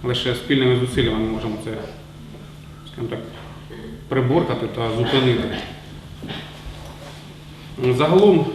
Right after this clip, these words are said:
е, як Володимир Жанович вже доповів, в п'ятницю було відпрацювання спільно з громадськими організаціями міста. Е, було організовано патрулювання території міста.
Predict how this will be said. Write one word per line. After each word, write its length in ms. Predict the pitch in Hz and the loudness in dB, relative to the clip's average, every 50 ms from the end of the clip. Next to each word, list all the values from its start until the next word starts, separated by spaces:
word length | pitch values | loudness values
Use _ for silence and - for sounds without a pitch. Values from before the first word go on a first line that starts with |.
| - - - - 123 | -6 -8 -8 -4 0
е, 460 | 123 120 120 117 117 117 113 113 113 110 110 107 110 110 - - - - - - - - - - - - | 0 2 2 2 2 0 0 0 0 -2 -2 -2 -4 -6 -10 -12 -16 -16 -18 -18 -18 -18 -16 -12 -6 -4
як 100 | 117 117 - - - - - - - | -4 -4 -4 -6 -12 -14 -14 -8 -6
Володимир 280 | 123 120 120 123 123 | -4 0 2 2 2
Жанович 300 | 120 127 123 123 117 113 | 4 4 4 4 4 2
вже 80 | 107 120 | 0 0
доповів, 440 | 117 113 117 120 135 135 156 160 156 165 - - - - - - - - - - - - - - - | -2 -2 0 0 2 4 4 4 2 2 -4 -8 -10 -10 -8 -6 -6 -6 -6 -8 -10 -10 -10 -8 0
в 20 | |
п'ятницю 380 | - 143 143 143 139 120 123 127 | 2 2 4 4 2 2 2 0
було 240 | 123 127 127 127 123 | 2 4 4 4 4
відпрацювання 720 | 123 123 135 127 127 - 143 143 151 160 160 143 131 120 | 4 4 2 0 0 2 2 2 4 4 4 4 4 2
спільно 360 | - - 139 127 120 120 113 | 2 2 2 2 2 2 0
з 280 | 117 - - - - | -2 -4 -8 -8 -2
громадськими 480 | 123 123 120 120 117 - - 113 113 113 | 0 2 2 2 2 0 -2 -2 -2 -2
організаціями 680 | 113 113 123 127 127 123 151 151 139 - 123 120 117 117 | 0 0 0 2 2 2 2 0 0 0 0 0 2 2
міста. 360 | 117 117 117 113 - - 107 107 - - - - - - - - - - - - - - - - - - - - - - - 113 | 2 2 0 0 -2 -4 -4 -6 -6 -8 -12 -14 -16 -16 -16 -18 -18 -16 -16 -16 -16 -14 -14 -14 -14 -14 -16 -14 -14 -10 -8 -6
Е, 40 | 113 | -4
було 220 | 110 120 127 127 | 0 2 4 4
організовано 500 | 127 123 131 127 127 120 127 123 123 120 | 6 4 4 4 4 4 6 6 6 4
патрулювання 720 | - - 123 - 135 135 135 151 160 165 156 147 143 135 131 131 - - - | 4 2 -2 2 4 4 4 6 4 4 4 4 4 2 2 0 -4 -4 0
території 440 | 131 123 127 123 127 127 123 120 120 | 0 2 2 2 2 4 4 4 4
міста. 320 | 120 120 117 - - 117 | 4 2 2 2 -2 -4